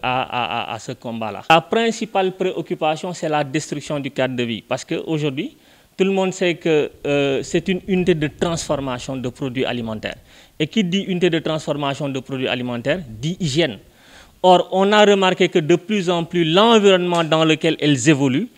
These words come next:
est de plus en plus agressé. Parce que, euh, les gens en ont fait un peu un dépotoir, euh, dépotoir d'ordures. C'est dans cette dynamique que nous sommes dit, en fait, nous allons essayer de faire d'une pierre deux coups. Autant nous allons participer,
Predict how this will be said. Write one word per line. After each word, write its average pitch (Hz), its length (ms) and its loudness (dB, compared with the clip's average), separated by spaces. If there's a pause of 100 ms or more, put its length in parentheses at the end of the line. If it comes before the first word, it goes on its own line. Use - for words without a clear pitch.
(140)
est 151 80 0
de 147 100 0
plus 156 300 -2
en 156 140 -2
plus 160 240 -8
agressé. 139 560 -2 (520)
Parce 151 200 2
que, 165 480 2
euh, 147 260 2
les 151 220 2
gens 165 220 -2
en 151 180 -2
ont 147 120 0
fait 147 280 -4 (100)
un 175 160 2
peu 175 240 2
un 160 140 -2
dépotoir, 139 500 0 (140)
euh, 139 120 4
dépotoir 143 440 0
d'ordures. 123 480 0 (520)
C'est 160 220 0
dans 180 200 2
cette 202 180 0
dynamique 175 340 0
que - 80 -2
nous 170 160 -2
sommes 160 220 -4
dit, 170 280 -6
en 151 120 -4
fait, 156 160 -4
nous 156 240 0
allons 175 380 2
essayer 165 260 0
de 151 120 -2
faire 151 160 -2
d'une 147 220 -6
pierre 143 220 0
deux 127 260 2
coups. 120 220 -8 (680)
Autant 208 360 4
nous 185 180 0
allons 175 280 2
participer, 175 840 -2